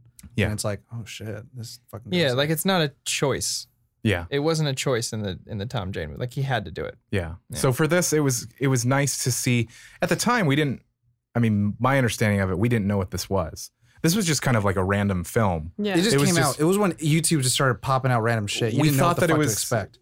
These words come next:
Speaker 1: some people thought, "Oh man," they were speculating that this was kind of like a trailer
Speaker 2: Yeah,
Speaker 1: for
Speaker 2: a proof
Speaker 1: a
Speaker 2: of
Speaker 1: new
Speaker 2: concept
Speaker 1: one.
Speaker 2: or something.
Speaker 1: Proof of concept. And we were, like, all excited, but nothing happened of it. But we were like, "This is fucking sweet.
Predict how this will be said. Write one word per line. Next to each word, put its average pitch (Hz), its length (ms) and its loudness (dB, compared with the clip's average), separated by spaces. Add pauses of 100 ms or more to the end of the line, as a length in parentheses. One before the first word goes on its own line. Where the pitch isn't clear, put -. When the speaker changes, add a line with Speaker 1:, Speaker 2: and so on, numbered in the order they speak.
Speaker 1:
some 175 240 2
people 165 180 2
thought, 147 300 2
"Oh 160 240 2
man," 156 360 2
they 143 100 2
were 139 60 4
speculating 143 520 2
that 127 100 2
this 135 160 2
was 131 80 -2
kind 131 220 2
of 123 80 2
like 120 120 2
a 107 60 0
trailer 127 500 2
Speaker 2:
Yeah, 117 60 -4
Speaker 1:
for 113 220 4 (120)
Speaker 2:
a 131 80 -6
proof 156 140 2
Speaker 1:
a 127 40 4
Speaker 2:
of 123 40 4
Speaker 1:
new 123 80 4
Speaker 2:
concept 127 300 4
Speaker 1:
one. 123 100 2
Speaker 2:
or 113 80 -2
something. 101 360 -6
Speaker 1:
Proof 151 180 2
of 131 60 -4
concept. 143 420 2
And 135 80 2
we 139 80 4
were, 135 80 4
like, 123 180 2
all 143 160 2
excited, 131 500 2
but 120 120 2
nothing 117 220 2
happened 156 340 2
of 143 100 2
it. 143 100 0
But 127 140 2
we 127 140 2
were 127 40 4
like, 117 200 2 (220)
"This - 180 -4
is 117 160 -6 (260)
fucking 123 300 0
sweet. 196 400 0